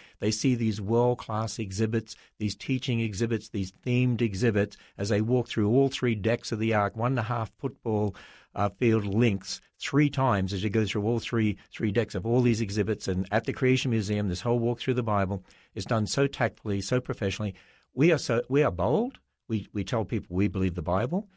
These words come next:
They can't go away not having heard the gospel, not having heard the truth of God's word. But we've had many non-Christians say to us, "We appreciated the way you presented it. We didn't sort of, uh, bang them on the head with it. We just challenged their thinking."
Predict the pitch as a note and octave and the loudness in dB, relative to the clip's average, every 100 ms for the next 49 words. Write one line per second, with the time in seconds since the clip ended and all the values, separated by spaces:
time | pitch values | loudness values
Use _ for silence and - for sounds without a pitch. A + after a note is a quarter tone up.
0 | _ - F#2 B2 A#2+ A#2 - G#2 G#2 G#2 | _ -10 -4 0 2 0 -2 0 2 2
1 | A2 A2 G2+ G2+ G2 F#2 G2+ F#2 F2 E2+ | 0 0 0 0 0 0 0 -2 -4 -2
2 | F#2 - D3 C3 G#2 G#2 G2+ F#2+ A2 F#2+ | -4 -2 -2 0 0 -2 -2 -2 -2 -4
3 | - G#2 F#2+ F#2+ G2 F#2+ G2+ A#2 F#2 F#2 | -4 -4 -4 -4 -2 -2 -2 0 2 0
4 | - - _ - A#2+ B2 A#2 A2+ G#2+ B2+ | -6 -20 _ -2 0 2 2 2 2 2
5 | C#3 C3 D#3 D3 G2+ - F2+ - F#2+ F#2+ | 2 2 0 0 -4 -4 -6 -2 -2 0
6 | F#2 F#2 A#2+ E3+ F3 C#3+ C#3+ - G2 F#2+ | 0 -2 -2 -2 -2 -4 -2 0 2 0
7 | F2+ G2+ A#2 B2 - C3 F#2 E2+ E2 E2+ | -2 -2 -2 -2 -4 -4 -2 -2 -2 -4
8 | - _ _ - G#2+ G2+ C3 D#3 C3+ - | -6 _ _ -2 0 4 4 2 -2 0
9 | C3 A2+ - - _ - G#2+ F#2+ - - | 0 -2 -8 -20 _ -4 -2 -2 -8 -8
10 | F#2+ A2+ C3+ C3 D3 C#3+ C3 G#2+ F#2 E2+ | 0 2 2 2 2 0 0 0 0 -2
11 | E2+ - _ A#2+ A#2 A#2+ - C3+ C#3+ D#3+ | -4 -8 _ -2 0 -2 -2 0 2 0
12 | - D#3+ D#3+ E3 D#3 - D#2 | 0 0 0 0 -2 -4 -6